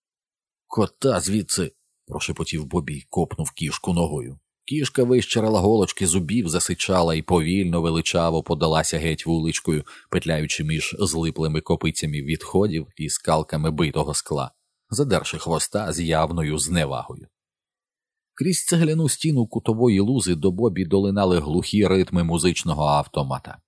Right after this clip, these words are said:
Мікі та Сільвія співали «Любити — це дивно». Дивно,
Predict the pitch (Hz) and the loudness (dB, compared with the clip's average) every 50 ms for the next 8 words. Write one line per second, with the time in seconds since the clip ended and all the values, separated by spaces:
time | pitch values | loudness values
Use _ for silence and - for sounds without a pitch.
0 | _ _ _ 110 139 156 135 - 123 113 - 92 87 - - 113 120 110 104 98 | _ _ _ -4 -2 -2 0 0 0 2 2 2 0 2 0 0 2 2 2 2
1 | 95 90 85 82 76 - - - _ - 87 85 80 82 82 80 80 78 76 73 | 4 4 4 2 2 0 -4 -6 _ -2 0 2 4 4 4 4 2 2 0 -2
2 | 71 - - _ - 76 76 76 73 67 85 104 135 135 - 95 - - - - | -2 -6 -10 _ -2 0 0 0 2 2 2 2 2 2 0 -2 -2 -2 0 0
3 | 85 73 71 67 69 65 58 58 - - _ _ _ _ _ _ _ _ _ _ | 0 0 0 -4 -6 -6 -8 -10 -14 -16 _ _ _ _ _ _ _ _ _ _
4 | _ _ _ _ _ _ - 110 92 90 90 85 85 82 69 | _ _ _ _ _ _ -6 -2 0 0 0 0 -2 -4 -6